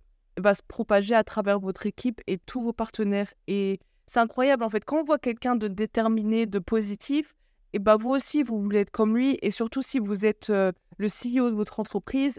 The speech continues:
être une personne déterminée et inspirante, et ben ça va permettre d'inspirer vos collaborateurs et d'avoir une entreprise, du coup, plus efficiente.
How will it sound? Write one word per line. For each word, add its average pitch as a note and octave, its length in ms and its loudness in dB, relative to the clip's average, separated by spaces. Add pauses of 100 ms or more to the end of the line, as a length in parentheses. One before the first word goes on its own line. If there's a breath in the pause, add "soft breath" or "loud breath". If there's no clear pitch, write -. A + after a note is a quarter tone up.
(120)
être A#3+ 240 0
une A3+ 100 0
personne G#3+ 460 0
déterminée G#3 840 0 (260 loud breath)
et G3+ 220 0
inspirante, A3 720 -2 (240)
et - 100 -4
ben G#3+ 140 0
ça G#3+ 180 -2
va G3+ 320 2 (220 soft breath)
permettre A3+ 320 2
d'inspirer G#3+ 420 0
vos G3+ 140 0
collaborateurs G3+ 880 2 (120)
et G3 100 0
d'avoir G3+ 340 0
une G3+ 100 0
entreprise, G#3 560 -2
du F#3 140 -6
coup, B3+ 240 -2 (100)
plus B3 360 -4
efficiente. F#3+ 840 -4